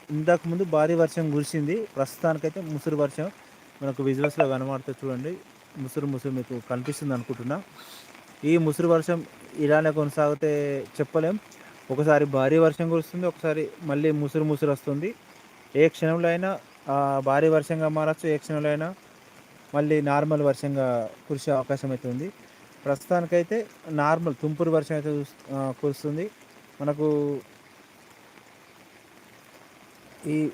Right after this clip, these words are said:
వాటర్ చూస్తుంటే ఇగో మనకు రోడ్డు పై నుంచి, ఇగో ఈ ఏరియా నుంచి మనకు వాటర్ చూడండి, అంటే నార్మల్గా వస్తుంది. అంటే భారీ వర్షం కొట్టినప్పుడు ఫుల్ ఈ రోడ్డు మొత్తం కనబడకుండా వస్తది.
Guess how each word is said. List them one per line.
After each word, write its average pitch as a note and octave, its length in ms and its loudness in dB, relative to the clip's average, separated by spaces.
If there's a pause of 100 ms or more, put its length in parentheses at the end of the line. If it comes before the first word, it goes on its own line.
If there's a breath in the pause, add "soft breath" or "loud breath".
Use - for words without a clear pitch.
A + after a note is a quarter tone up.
(140)
వాటర్ C#3 400 2
చూస్తుంటే D#3+ 400 -2
ఇగో C3+ 80 2
మనకు B2+ 540 -4
రోడ్డు D3 200 0
పై D3+ 120 2
నుంచి, D3 320 -4 (500)
ఇగో C#3 160 2
ఈ C#3+ 200 0
ఏరియా D#3+ 280 4
నుంచి F3 260 -4
మనకు D3+ 500 -4 (600)
వాటర్ D3 220 4
చూడండి, D#3 460 0 (100)
అంటే C#3+ 160 -10
నార్మల్గా D#3+ 540 0
వస్తుంది. C3+ 320 -4
అంటే B2+ 120 -4
భారీ C3+ 320 2
వర్షం D3+ 600 -4 (400)
కొట్టినప్పుడు D#3 480 -2
ఫుల్ D3+ 280 0
ఈ D3 220 2
రోడ్డు D#3 220 4
మొత్తం D#3 340 -2
కనబడకుండా D3 460 0
వస్తది. C#3 340 -4